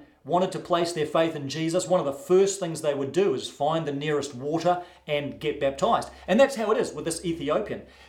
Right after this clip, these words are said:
He's obviously come to a point of being ready to place his faith in Jesus on the basis of the Scripture, on the basis of what Philip has, has shared with him. And so his instinctive response is, "Well, where's the water? Let, let's,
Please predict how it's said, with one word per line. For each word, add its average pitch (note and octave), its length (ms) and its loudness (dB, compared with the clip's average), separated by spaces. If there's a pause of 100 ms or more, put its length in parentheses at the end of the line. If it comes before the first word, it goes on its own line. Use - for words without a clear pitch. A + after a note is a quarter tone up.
He's F#3+ 160 2
obviously A#3 500 4
come A3+ 260 0
to A3+ 100 2
a - 100 2
point F#3 300 -2
of D3+ 160 -6
being C#3 320 -4
ready F#3 320 4
to C#3+ 120 -10
place E3+ 420 -2
his E3 160 -6
faith D3+ 440 -4
in D3 200 -6
Jesus D3 420 -4
on D#3 100 -6
the C#3 80 -4
basis F3+ 680 0
of C3+ 240 0
the B2+ 80 -4
Scripture, A3 500 2
on D#3+ 80 -2
the C#3+ 60 -2
basis E3 460 -4
of C3+ 80 -10
what C3+ 220 -2
Philip E3 240 0
has, C3 220 -6 (120)
has C#3+ 160 -2
shared F3+ 340 2
with E3 140 -2
him. G#2+ 140 -8 (260)
And E3 120 0
so F#3+ 120 6
his D#3 300 2
instinctive G#3+ 580 0
response F#3 400 0
is, E3+ 120 0
"Well, F3 160 4
where's F#3+ 220 4
the G3 80 0
water? E3+ 480 2
Let, E3+ 260 -4
let's, F#3+ 380 -2